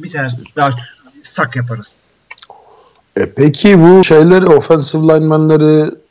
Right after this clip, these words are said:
Speaker 2: Minka Fitzpatrick'leri falan niye verdiler o zaman?
Speaker 1: Ya çünkü adamlar şey oldular. E, bu adamların sözleşmeleri zaten gelecekti.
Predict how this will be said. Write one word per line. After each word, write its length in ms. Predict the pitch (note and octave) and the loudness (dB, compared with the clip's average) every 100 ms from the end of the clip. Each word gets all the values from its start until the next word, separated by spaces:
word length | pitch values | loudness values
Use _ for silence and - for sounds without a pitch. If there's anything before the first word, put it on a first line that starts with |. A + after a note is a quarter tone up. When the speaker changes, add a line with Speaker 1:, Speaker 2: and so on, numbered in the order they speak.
| _ _ _ _ _ | _ _ _ _ _
Speaker 2:
Minka 420 | D#3 D#3 D3 D#3+ D3+ | -6 -2 0 0 0
Fitzpatrick'leri 920 | D3+ - - D3 - C#3+ - D3 C#3+ | -2 -2 0 0 -2 -4 0 0 2
falan 420 | D3+ D3 D3+ D3+ _ | 0 0 -2 -6 _
niye 320 | C#3 C#3 D3 | -12 -4 -2
verdiler 420 | C3+ A2+ A2 A#2 A#2 | -2 -6 -10 -12 -12
o 100 | A2 - | -14 -14
zaman? 300 | A2 B2+ F3 - | -12 -12 -12 -14
Speaker 1:
Ya 120 | C#3 A#2+ A#2+ | -14 -12 -6
çünkü 240 | A3 A3 | -4 -2
adamlar 400 | B3 F3 G3+ G#3 | -2 -2 -2 -4
şey 200 | - F3 | -4 -4
oldular. 420 | D3 A2+ A2+ - _ C3+ | -4 -6 -12 -14 _ -12
E, 260 | B2 A#2+ | -6 -2
bu 120 | D#3+ | 0
adamların 340 | F3 E3+ D#3 D3+ | 2 0 -6 -10
sözleşmeleri 560 | B2 C3+ D3 C3 D3+ | -8 -8 -8 -10 -10
zaten 360 | C3 C3 D3+ C#3 | -6 -6 -6 -8
gelecekti. 560 | B2 B2 B2 B2 A#2+ | -4 -4 -4 -6 -12